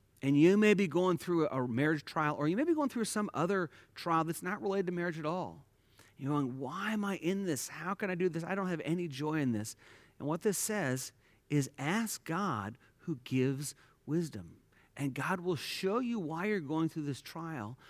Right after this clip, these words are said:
because it's gonna help to mold your character. So where is here for you in your marriage? Where would you say here is? Have a conversation with your spouse about that. And then what is the there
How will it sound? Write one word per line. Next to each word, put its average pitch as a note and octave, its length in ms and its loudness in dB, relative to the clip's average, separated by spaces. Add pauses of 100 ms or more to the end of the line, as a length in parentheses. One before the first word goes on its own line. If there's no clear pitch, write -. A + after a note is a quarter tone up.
(180)
because C3+ 260 2
it's C#3 120 0
gonna C#3 180 -2
help - 400 -6
to - 140 -4
mold B2 580 0 (320)
your G#2+ 540 -2 (400)
character. G2 600 -10 (2500)
So G3 240 6
where G#3 280 6
is A3+ 140 4
here D3 560 2
for - 260 -6
you G#2+ 360 -6 (720)
in B2+ 120 4
your B2+ 140 6
marriage? G2+ 300 2
Where C#3+ 200 4
would F#3 200 4
you F3 100 0
say D3+ 300 2
here C3+ 400 0
is? G2+ 100 -4
Have F#3 280 -4
a G#3+ 40 -2
conversation D#3 640 -4
with A2+ 140 -4
your A2 120 -2
spouse G#2 380 -8
about F2+ 300 -12
that. E2+ 220 -12 (580)
And D3+ 140 6
then E3 160 8
what F#3+ 160 4
is A3 160 -2
the G#3 120 4
there C#3 560 2